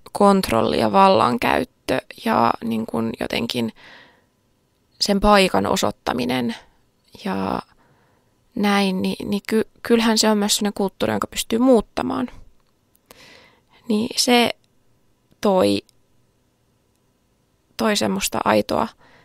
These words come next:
ainakin niin kuin lämpöä ja toivekkuutta muhun,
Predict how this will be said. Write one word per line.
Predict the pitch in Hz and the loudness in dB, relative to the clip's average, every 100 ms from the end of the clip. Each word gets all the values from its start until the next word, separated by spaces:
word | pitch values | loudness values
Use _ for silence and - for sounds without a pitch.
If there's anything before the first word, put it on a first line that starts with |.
| _ _ _ _ _ _ _ _ _ _ _ _ - | _ _ _ _ _ _ _ _ _ _ _ _ -10
ainakin | 208 220 - - | -6 -6 -6 -6
niin | 226 226 | -6 -6
kuin | 233 240 - _ - | -4 -4 -6 _ -4
lämpöä | 220 214 208 233 | 0 0 0 -2
ja | - | -2
toivekkuutta | - 214 233 - - - 233 | 0 0 -2 -4 -6 -4 -2
muhun, | 233 247 254 | 0 0 -2